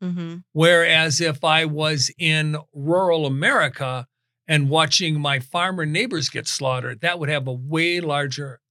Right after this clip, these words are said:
Speaker 2: impact.
Speaker 1: Absolutely.
Speaker 2: So let's talk about horror stories. Two thousand and four,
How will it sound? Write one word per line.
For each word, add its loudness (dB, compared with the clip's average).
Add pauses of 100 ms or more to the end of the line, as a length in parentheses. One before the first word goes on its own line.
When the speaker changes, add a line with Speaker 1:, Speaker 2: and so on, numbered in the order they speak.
Speaker 2:
impact. -6
Speaker 1:
Absolutely. -8
Speaker 2:
So 6
let's 0
talk -4
about -2 (200)
horror -2
stories. -8 (500)
Two -6
thousand 0
and -8
four, 0